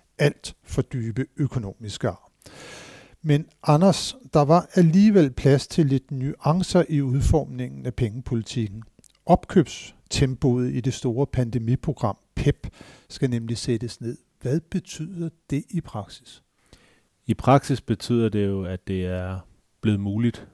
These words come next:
Speaker 2: for E C B at holde, øh, renteniveauet her, uden at købe mere op, eller uden at købe lige så meget op, som de har måttet gøre i andet kvartal og, og tredje kvartal.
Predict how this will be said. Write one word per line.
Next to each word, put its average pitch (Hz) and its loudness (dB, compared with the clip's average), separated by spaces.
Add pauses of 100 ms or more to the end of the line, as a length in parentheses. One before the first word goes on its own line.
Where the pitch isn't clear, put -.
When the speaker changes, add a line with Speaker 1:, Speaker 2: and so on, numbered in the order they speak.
(140)
Speaker 2:
for - 0
E 98 2
C 98 -6
B - -4 (300)
at 95 -4
holde, 98 -2
øh, 92 -6
renteniveauet 98 -6 (440)
her, 107 -2 (720)
uden 110 -2
at 98 -8 (260)
købe 95 -8 (140)
mere 95 -4
op, 92 -6 (120)
eller 92 -8
uden 98 -10
at 98 -12
købe 98 -12
lige 107 -8
så 110 -6
meget 95 -6
op, 95 -10
som 98 -14
de 98 -10
har 92 -10
måttet 92 -8
gøre 92 -6
i 90 -8
andet 95 -12
kvartal 98 -14
og, 104 -14 (480)
og 98 -6
tredje 98 -6
kvartal. 98 -12